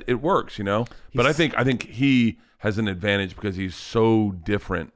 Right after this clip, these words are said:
Speaker 2: Yeah.
Speaker 1: than what any, and it's such a live event.
Speaker 2: It is, and he
Speaker 1: that
Speaker 2: actually set up a phone line on stage.
Speaker 1: Phone line. I think, if I'm not mistaken, I don't wanna take,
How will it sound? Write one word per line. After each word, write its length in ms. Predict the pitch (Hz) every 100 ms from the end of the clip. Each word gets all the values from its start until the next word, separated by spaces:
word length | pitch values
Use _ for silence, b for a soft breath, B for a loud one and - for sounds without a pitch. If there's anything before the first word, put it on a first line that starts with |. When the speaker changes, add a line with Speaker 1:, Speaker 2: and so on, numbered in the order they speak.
| _
Speaker 2:
Yeah. 160 | 123 110
Speaker 1:
than 120 | 104
what 140 | 104 104
any, 180 | 110 113
and 120 | 120
it's 140 | -
such 240 | - 135 135
a 60 |
live 440 | 110 101 98 104 98
event. 420 | 90 95 110 113
Speaker 2:
It 100 | 107
is, 200 | 110 104
and 80 | 101
he 80 | 113
Speaker 1:
that 140 | 123 110
Speaker 2:
actually 160 | 117
set 220 | - 120
up 120 | 113 -
a 60 |
phone 460 | 87 _ 107 117 123
line 300 | 117 117 117
on 200 | 95 90
stage. 440 | - - 85 117
Speaker 1:
Phone 160 | 131 120
line. 160 | 131 123
I 60 |
think, 300 | 107 208 - -
if 140 | 135
I'm 100 | 175
not 120 | 285 156
mistaken, 340 | - 175 127
I 80 | 107
don't 100 | 147
wanna 120 | 113
take, 240 | 101 110